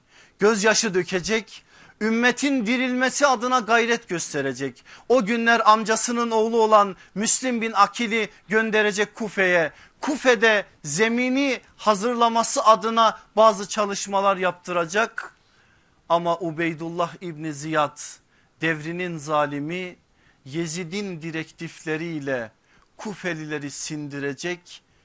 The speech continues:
Müslim bin Akil'i ise feci bir, bir şekilde şehit edecek.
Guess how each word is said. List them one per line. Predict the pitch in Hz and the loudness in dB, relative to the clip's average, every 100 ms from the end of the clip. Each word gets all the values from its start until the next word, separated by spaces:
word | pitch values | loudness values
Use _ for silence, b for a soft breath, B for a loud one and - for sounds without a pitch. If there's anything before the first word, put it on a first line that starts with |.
| _ | _
Müslim | 147 160 - 190 180 151 | -10 -8 -8 -10 -10 -8
bin | 156 | -10
Akil'i | 139 143 143 160 156 | -6 -6 -6 -14 -12
ise | 165 139 - 143 135 _ _ _ | -12 -12 -10 -10 -10 _ _ _
feci | - 156 139 185 147 | -14 -12 -10 -12 -12
bir, | 139 131 | -12 -12
bir | |
şekilde | - 131 - 127 131 | -14 -14 -14 -14 -14
şehit | 123 127 120 117 | -14 -14 -14 -14
edecek. | 107 104 - | -20 -20 -20